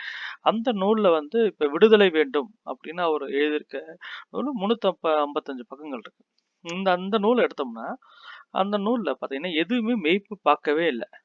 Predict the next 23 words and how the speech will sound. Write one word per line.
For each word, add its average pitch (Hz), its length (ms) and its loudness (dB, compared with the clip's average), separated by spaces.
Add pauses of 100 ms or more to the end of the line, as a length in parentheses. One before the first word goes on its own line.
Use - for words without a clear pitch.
(100)
இது 143 180 -2
வந்து 151 220 -8
வெறும் 151 420 0
பி 180 120 0
டி 175 60 0
எஃப்-ஆ 147 300 0
தான் 147 160 -4
இருக்குது. 117 360 -8
டிஜிட்டல் 160 360 -8 (100)
காப்பியில 135 440 -8
இல்லவே 135 340 -8
இல்ல. 123 280 -12 (460)
யாரும் 180 340 4
பெரிய 185 220 0
லெவலுக்கு 151 300 2
பயன்படுத்த 143 480 -2
முடியாது. 120 500 -10
டிஜிட்டல் 160 340 -4
காப்பிக்கு 170 220 -2
வந்து 160 180 -4
எல்லாம் 131 280 -6
பயன்-, 120 180 -16
பயன்படுத்தலாம். - 540 -16